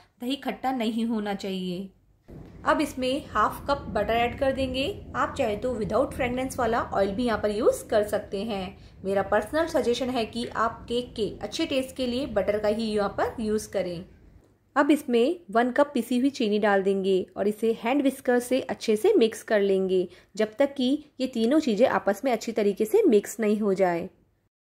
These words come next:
मिक्सचर अच्छे से मिक्स हो गया है। अब एक चलनी बाउल के ऊपर रख देंगे और इसमें वन कप मैदा डाल देंगे, साथ ही साथ हाफ कप कोको पाउडर,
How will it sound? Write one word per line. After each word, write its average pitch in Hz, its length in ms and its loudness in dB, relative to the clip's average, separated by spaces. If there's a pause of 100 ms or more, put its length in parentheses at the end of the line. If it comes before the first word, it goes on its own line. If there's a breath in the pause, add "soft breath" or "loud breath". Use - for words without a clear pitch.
(580)
मिक्सचर 240 420 -6
अच्छे 247 360 -8
से 262 140 -8
मिक्स 220 300 -8
हो 285 80 -2
गया 277 200 -2
है। 277 220 -2 (240)
अब 254 100 -4
एक 294 140 -2
चलनी 226 400 -2 (140)
बाउल 196 260 0
के 262 80 0
ऊपर 311 360 -2
रख 202 240 -2
देंगे 196 440 0 (280 loud breath)
और 208 80 -2
इसमें 220 280 -2
वन 220 240 -4
कप 311 240 -4
मैदा 190 300 0
डाल 185 260 0
देंगे, 175 400 -2 (320 soft breath)
साथ 240 300 -4
ही 285 80 2
साथ 277 400 -2
हाफ 240 380 -6
कप 269 260 -6
कोको 190 240 -2
पाउडर, 233 480 0